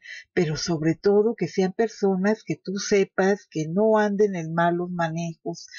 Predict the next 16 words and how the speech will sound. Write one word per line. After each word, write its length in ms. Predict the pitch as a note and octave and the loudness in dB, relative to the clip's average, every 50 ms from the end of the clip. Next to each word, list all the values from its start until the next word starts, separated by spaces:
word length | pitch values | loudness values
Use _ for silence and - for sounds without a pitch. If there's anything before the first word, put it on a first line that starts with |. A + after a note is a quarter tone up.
| - - _ _ | -18 -18 _ _
que 120 | - F#3 F#3 | 0 0 0
sean 240 | - - G#3 G3+ - | 2 0 -2 -2 0
personas 680 | F3+ F3 - - A3 G#3 G3 F#3+ G3 G3 G3+ F#3 - | -2 -4 -2 -2 -2 -2 0 0 0 2 0 2 2
respetables, 1120 | F3+ F#3+ A3 A3 - - A3+ A3 - - F#3 F3+ F#3 F3+ E3+ F3 F3 F#3+ F#3 F#3 - - | 2 2 2 2 0 -2 -4 -4 -2 0 2 2 4 2 2 2 2 2 2 2 0 -4
que 140 | - E3 D#3 | -4 -4 -4
trabajen 960 | - - D#3+ D#3+ D#3 E3 F3 F#3 F#3+ F3+ - - F#3+ G3 G3 G3+ F#3+ - - | 0 0 0 2 2 2 2 2 0 0 0 2 2 2 2 2 -2 -4 -6
y 260 | E3+ D#3+ D#3 D#3+ D#3 | -6 -4 -4 -4 -4
personas 540 | _ - D#3 D3 - E3 E3 G3+ B3 C4+ - | _ -4 -4 -4 -2 -2 0 2 0 0 0
sobre 240 | - E3 D3 D#3 D3+ | -2 -2 -2 -2 -2
todo 280 | - - F3+ F#3 G#3+ | 0 2 2 4 4
en 80 | A#3 A3+ | 2 0
las 160 | F#3 D#3 - | -2 -2 -2
que 120 | - D#3 | -4 -6
tú 220 | D3 - - F#3+ F#3 - | -4 -2 -2 -4 -2 0
puedas 460 | - F3+ F3 E3 F3 F#3+ G3 - _ | 0 2 2 4 2 2 0 -2 _
confiar. 480 | - D#3 C#3+ - - D#3 D3+ D3+ - | -10 -10 -8 -4 -2 -2 -2 -2 -4